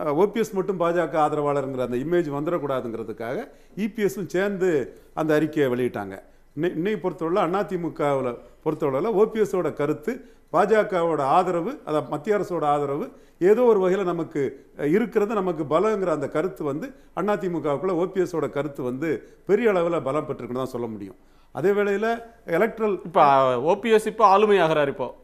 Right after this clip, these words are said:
Speaker 2: அது
Speaker 1: நிச்சயமா,
Speaker 2: தேர்தலுக்கு
Speaker 1: நிச்சயமா.
Speaker 2: பிறகு ஒரு ஆளுமையா வளர்றாரு அப்படின்னு
Speaker 1: நி-,
Speaker 2: பார்க்கிறோம்.
Speaker 1: நிச்சயமா, அ, ப்ரோ பி ஜே பி அந்த ஸ்டாண்ட்ல, அ, பன்னீர்செல்வத்தோட அந்த கருத்துக்கு, அ, இ பி எஸ் ஆதரவு அமைச்சர்களே ஓ பி எஸ் ஓட கருத்துக்கு வந்து ஆதரவா கட்சிக்குள்ள இருக்கக்கூடிய நிலைமை,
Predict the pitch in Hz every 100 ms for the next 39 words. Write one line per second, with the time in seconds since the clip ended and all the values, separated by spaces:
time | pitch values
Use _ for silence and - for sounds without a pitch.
0 | _ - 110 170 233 175 - 180 208 208
1 | 196 165 - 202 233 240 285 226 196 185
2 | 214 226 220 226 185 180 175 165 156 160
3 | 160 127 240 294 - 247 214 123 139 135
4 | 190 254 190 226 220 220 202 165 147 -
5 | - 170 196 185 175 151 139 - 185 185
6 | 196 320 - - - 190 165 175 214 214
7 | 202 185 151 165 147 139 135 127 160 180
8 | 165 151 277 - _ 156 143 139 156 -
9 | 156 233 247 233 208 180 180 160 170 180
10 | 180 170 214 185 143 - - 185 208 196
11 | 185 160 143 143 139 160 160 151 143 160
12 | 175 170 165 156 151 - 131 143 143 131
13 | 123 127 120 113 120 131